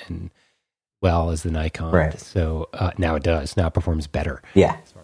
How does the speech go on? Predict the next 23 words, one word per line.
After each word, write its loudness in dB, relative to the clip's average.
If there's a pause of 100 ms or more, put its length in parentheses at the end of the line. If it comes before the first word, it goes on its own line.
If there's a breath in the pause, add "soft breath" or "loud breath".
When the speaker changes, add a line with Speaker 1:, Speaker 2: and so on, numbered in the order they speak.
(1200)
Speaker 1:
There 8
is 4
some 4
weird, 6
quirky 4
things. 2
Like, 4
it 4
does 4
eye 2
tracking. 0 (120)
It 2
does 0
face 0
and 2
eye 2
tracking 0
on 0
the 0
E 2
O 2
S 0
R, -2